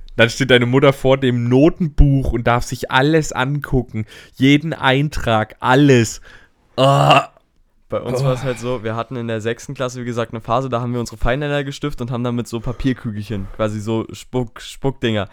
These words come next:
Speaker 1: Hm.
Speaker 2: Und unsere Klassenlehrerin hat uns irgendwann einen Eintrag gegeben und mir war das so unangenehm,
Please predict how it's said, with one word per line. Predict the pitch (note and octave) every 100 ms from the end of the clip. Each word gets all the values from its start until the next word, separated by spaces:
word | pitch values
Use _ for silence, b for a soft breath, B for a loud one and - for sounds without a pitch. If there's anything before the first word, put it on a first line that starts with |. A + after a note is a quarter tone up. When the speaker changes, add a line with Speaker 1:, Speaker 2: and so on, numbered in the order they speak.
| -
Speaker 1:
Hm. | A2+ A2+ A2+
Speaker 2:
Und | A2+
unsere | B2+ C#3+
Klassenlehrerin | - D3+ F3 D3 C#3+ C#3 D#3 F#3
hat | D3+
uns | C#3+
irgendwann | C3 C#3 C3 B2
einen |
Eintrag | - D3 - C3
gegeben | A2+ A#2 B2
und | A#2+
mir | A#2+
war | A#2+
das | B2 -
so | E3
unangenehm, | D3+ C3+ A#2+ A2 A#2+